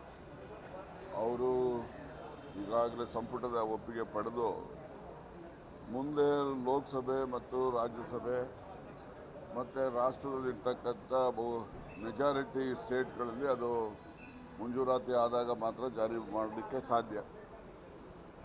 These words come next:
ಈ ಹಿನ್ನೆಲೆಯಲ್ಲಿ ಈಗಾಗಲೇ ಲೋಕಸಭೆಯಲ್ಲಿ ಸುಮಾರು ಅರವತ್ತು ಸದಸ್ಯರ ಕೊರತೆ ಇದೆ ಅವರಿಗೆ. ಅದರಿಂದ ಅವರು ಸುಮ್ಮನೆ ನಾವು ಇದನ್ನ ಪ್ರಯತ್ನ ಮಾಡ್ದೋ, ವಿರೋಧ ಪಕ್ಷದವರು ಸ್ಕಟಲ್ ಮಾಡಿದ್ರು ಅಂತಕ್ಕಂಥ ಆರೋಪ ಮಾಡ್ಲಿಕ್ಕೋಸ್ಕರ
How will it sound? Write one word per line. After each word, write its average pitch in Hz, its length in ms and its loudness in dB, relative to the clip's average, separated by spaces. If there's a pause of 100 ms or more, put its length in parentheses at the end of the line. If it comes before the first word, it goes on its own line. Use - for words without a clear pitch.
(480)
ಈ 131 120 2
ಹಿನ್ನೆಲೆಯಲ್ಲಿ 151 800 6
ಈಗಾಗಲೇ 143 360 8
ಲೋಕಸಭೆಯಲ್ಲಿ 139 840 2
ಸುಮಾರು 135 320 4
ಅರವತ್ತು 139 560 2 (1040)
ಸದಸ್ಯರ 135 440 0 (240)
ಕೊರತೆ 127 380 2
ಇದೆ 120 140 2
ಅವರಿಗೆ. 92 320 -2 (1120)
ಅದರಿಂದ 143 380 2
ಅವರು 147 460 8 (840)
ಸುಮ್ಮನೆ 147 300 2
ನಾವು 143 200 6
ಇದನ್ನ 139 320 2
ಪ್ರಯತ್ನ 135 360 6 (100)
ಮಾಡ್ದೋ, 139 440 4
ವಿರೋಧ 135 240 4 (120)
ಪಕ್ಷದವರು 127 420 -2
ಸ್ಕಟಲ್ 127 420 -4 (100)
ಮಾಡಿದ್ರು 127 380 0 (120)
ಅಂತಕ್ಕಂಥ 117 500 -2
ಆರೋಪ 123 460 4
ಮಾಡ್ಲಿಕ್ಕೋಸ್ಕರ 120 680 -2